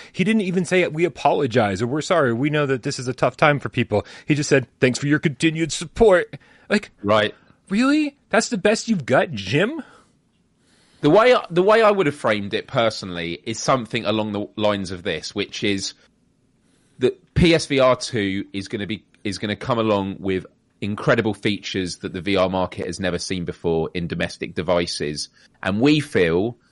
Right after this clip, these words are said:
Speaker 2: that all those great titles made for P S V R one should come along to the next generation if they come with the right patches to, you know, t-,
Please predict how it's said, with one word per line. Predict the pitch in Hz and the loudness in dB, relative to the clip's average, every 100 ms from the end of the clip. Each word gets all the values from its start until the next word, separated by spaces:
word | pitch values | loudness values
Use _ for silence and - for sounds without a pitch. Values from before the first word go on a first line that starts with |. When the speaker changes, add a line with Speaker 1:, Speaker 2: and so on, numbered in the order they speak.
| _ _ - | _ _ 0
Speaker 2:
that | 104 - | 0 2
all | 135 120 | 2 4
those | 117 104 | 4 2
great | 123 110 - | 2 0 0
titles | - 110 98 92 85 | -2 -2 -2 -8 -8
made | 90 87 - | -6 -6 -8
for | 90 | -16
P | - 101 | -8 -4
S | 95 - | -4 -4
V | 95 | -2
R | 90 90 | 2 2
one | 95 87 80 92 _ _ _ _ _ | 0 -2 -4 -12 _ _ _ _ _
should | - - 147 | -6 0 0
come | - 135 | 2 0
along | 120 120 110 101 | 2 0 0 -4
to | - | -6
the | 98 | -6
next | 104 - - | -6 -8 -6
generation | 107 98 101 101 - 82 80 85 _ _ _ - | -4 -2 -2 -2 -6 -8 -8 -14 _ _ _ -2
if | 107 - | -2 0
they | 113 104 98 | 0 2 0
come | - - 101 | -4 -4 -2
with | 98 90 - | -2 -4 -4
the | 92 | 0
right | 95 90 | 2 2
patches | - 101 - - 90 82 - _ _ - | -2 -8 -8 -8 -6 -6 -10 _ _ -12
to, | - 104 95 87 _ _ _ _ - | -2 0 0 -4 _ _ _ _ -4
you | 107 | -2
know, | 92 85 _ _ _ _ _ | -2 -4 _ _ _ _ _
t-, | - | -20